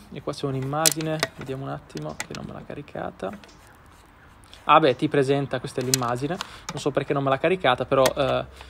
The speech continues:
insomma, eh, Biotrust Subscribe and Save, quindi Biotrust,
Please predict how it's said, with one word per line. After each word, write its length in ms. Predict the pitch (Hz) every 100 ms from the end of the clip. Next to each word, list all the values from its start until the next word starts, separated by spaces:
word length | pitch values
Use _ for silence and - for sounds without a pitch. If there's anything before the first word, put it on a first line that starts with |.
| -
insomma, 400 | - 131 127 123 - - - - - - -
eh, 340 | - - - 143
Biotrust 400 | 160 160 180 165
Subscribe 500 | 165 - 190 185 160
and 60 | 151
Save, 500 | - 196 190 185 185
quindi 320 | 156 151 143
Biotrust, 640 | 143 160 170 170 170 -